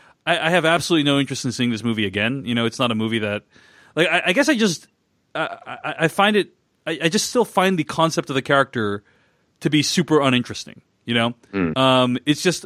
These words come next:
Speaker 1: a dude that can kill things. You have no access to this person's inner life.
Speaker 2: Right.
Speaker 1: Uh, he, he, he's got very little personality aside from the mask.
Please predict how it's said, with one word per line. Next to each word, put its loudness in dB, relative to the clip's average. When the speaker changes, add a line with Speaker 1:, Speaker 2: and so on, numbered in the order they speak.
Speaker 1:
a 0
dude 0
that 2
can -4
kill 2
things. -16
You 0
have 0
no 4
access 0
to -6
this -2
person's -2
inner 2
life. -6
Speaker 2:
Right. -2
Speaker 1:
Uh, 2
he, -4
he, -2
he's -4
got 2
very 4
little 4
personality 0
aside 0
from -6
the -2
mask. -6